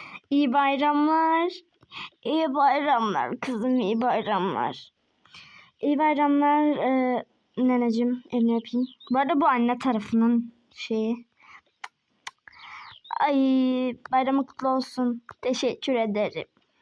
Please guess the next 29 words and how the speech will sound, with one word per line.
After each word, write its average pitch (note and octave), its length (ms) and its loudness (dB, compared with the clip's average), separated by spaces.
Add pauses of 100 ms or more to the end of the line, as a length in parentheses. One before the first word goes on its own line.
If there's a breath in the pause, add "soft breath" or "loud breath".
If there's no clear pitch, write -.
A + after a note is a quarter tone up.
(840 loud breath)
Bayramı C#4 300 2
kutlu - 240 -6
olsun D4 280 0
anneciğim. B3 580 -2 (1200 loud breath)
Teşekkür C4 440 0
ederim A3 420 -2
kızım. - 420 -16 (760 loud breath)
Al D4+ 240 4
şu D4 260 -6
para A3+ 280 -2
Esen. A#3+ 440 -2 (720 loud breath)
Senin C4 300 2
ne E4 60 0
kadar C4+ 320 0
ne A#3 40 2
oldu? A3+ 360 0 (580 loud breath)
Bu A#3+ 140 2
arada D4 220 0
bunlar D4 240 2
birçok D4 280 0
yeri B3 260 2
gezmişti A3+ 600 0
bir A3 120 0
düşünün. A#3 320 0
Senin C#4 240 0
ne F4 60 2
kadar C4 200 -2
ne G#3+ 300 0
oldu? G#3 340 -2